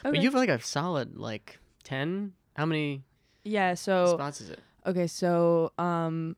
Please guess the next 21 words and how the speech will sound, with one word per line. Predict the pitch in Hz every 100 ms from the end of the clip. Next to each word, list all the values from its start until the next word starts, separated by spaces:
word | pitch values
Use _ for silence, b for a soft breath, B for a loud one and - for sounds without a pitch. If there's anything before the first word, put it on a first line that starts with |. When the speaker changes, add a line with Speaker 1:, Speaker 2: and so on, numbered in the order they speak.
| _
Speaker 2:
for | - 214
my | 185
solo | 170 156
show, | 165 165
right? | 160 180 202
Speaker 1:
Yeah. | 156 143 147 -
Speaker 2:
Uh, | 190 190 180 170 170 - _ -
I'm | 185 190 170
Baton | 175 175 190
Rouge | 190 202 - -
College | - 170 165 165 165 165 170 - - _
in | 175 175 170
New | 165
Orleans, | 156 151 160 165 165 160 - - - -
or, | 170 160
like, | 156 -
in | 170 160 156 - _
Louisiana, | 175 170 160 160 156 160 156 156 b b b b _
uh, | 175 165 160 -
Austin, | 175 - 175 170
Texas, | 185 190 - 196 190 185 - - -